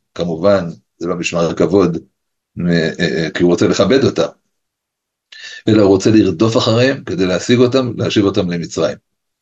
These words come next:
למה הוא עושה את זה? הקדוש ברוך הוא הופך לו את הלב כדי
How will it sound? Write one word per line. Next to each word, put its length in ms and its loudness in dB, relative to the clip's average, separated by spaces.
למה 200 2
הוא 100 4
עושה 220 -2
את 80 -4
זה? 100 -6
הקדוש 320 2
ברוך 160 4
הוא 100 4
הופך 340 0
לו 120 2
את 120 -2
הלב 300 -4
כדי 440 2